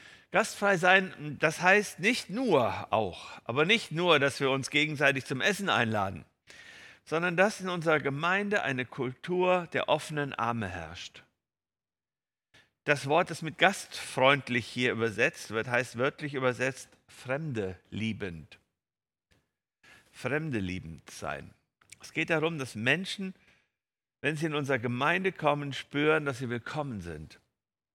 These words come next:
Und das, wie Petrus sagt, ohne irgendeinen Unmut, ohne Murren, ohne,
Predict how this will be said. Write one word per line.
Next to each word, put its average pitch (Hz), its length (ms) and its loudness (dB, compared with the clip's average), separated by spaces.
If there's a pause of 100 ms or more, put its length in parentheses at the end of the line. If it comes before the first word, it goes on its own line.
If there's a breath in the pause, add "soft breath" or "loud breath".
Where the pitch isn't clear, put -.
(440)
Und 131 160 -2
das, 156 280 4
wie 120 80 -2
Petrus 139 420 -2
sagt, 123 300 2
ohne 156 260 -2
irgendeinen 117 500 -4
Unmut, 131 560 -4
ohne 123 260 -2
Murren, 110 540 -2
ohne, 120 460 -2